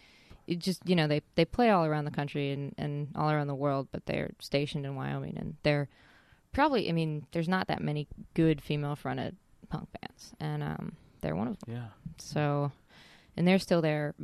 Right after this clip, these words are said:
Speaker 1: but, like, I, I don't know. Like, uh, they're the reason I, I go back. <laughs> Like, other than that, I'm just like, "Oh, that place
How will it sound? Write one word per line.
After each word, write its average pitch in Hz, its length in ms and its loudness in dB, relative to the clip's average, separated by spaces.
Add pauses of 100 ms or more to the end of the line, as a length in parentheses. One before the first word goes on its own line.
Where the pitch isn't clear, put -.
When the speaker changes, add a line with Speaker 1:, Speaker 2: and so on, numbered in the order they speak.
(100)
Speaker 1:
but, 160 240 4
like, 151 360 -4 (760)
I, - 100 -10 (220)
I 139 160 -2
don't 127 120 -4
know. - 220 -6
Like, 151 360 0
uh, - 80 0 (300)
they're 175 220 8
the 165 100 6
reason 151 280 2
I, 143 160 -4 (220)
I 160 100 0
go 147 160 0
back. 139 420 -2 (140)
<laughs> 190 60 2 (140)
Like, - 300 6
other 233 300 12
than 208 160 10
that, 170 340 6
I'm 175 140 0
just - 200 -6
like, 147 200 -2
"Oh, 147 200 2
that 139 200 -4
place - 360 -10